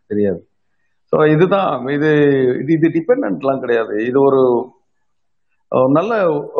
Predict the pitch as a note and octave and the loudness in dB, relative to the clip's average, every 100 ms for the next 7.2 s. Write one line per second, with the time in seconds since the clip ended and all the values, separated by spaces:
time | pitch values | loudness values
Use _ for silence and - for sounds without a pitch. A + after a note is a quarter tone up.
0 | C3+ B2+ B2 B2 A#2 A2+ G#2+ G#2 G#2+ C3+ | 2 4 4 2 4 4 4 0 -2 0
1 | E3 G3 F#3+ G3 E3 C#3+ D3+ C3+ B2+ A#2+ | 2 2 0 -2 -6 -4 -4 -4 -2 -2
2 | G#2+ F#2 - A#2 A#2 A#2 A#2 A2+ A2 A2 | -2 -6 -8 -2 2 4 4 4 2 0
3 | - - - B2+ B2+ B2+ C3+ F3+ F3+ D#3 | -10 -20 -16 -4 0 4 4 2 0 -4
4 | E3+ E3+ D#3 B2+ C#3+ C#3+ C#3+ C#3 C3+ B2 | -4 -4 -4 -4 -4 -4 -4 -2 -2 -2
5 | A#2+ B2 B2 B2 C#3 D3+ C#3 C#3 C3+ C3 | -2 -2 0 0 0 0 -2 0 0 0
6 | C#3 C3+ C#3+ C3+ C3 B2+ B2 B2 B2+ A#2+ | 0 2 4 4 4 4 2 -2 -10 -12
7 | A#2+ | -14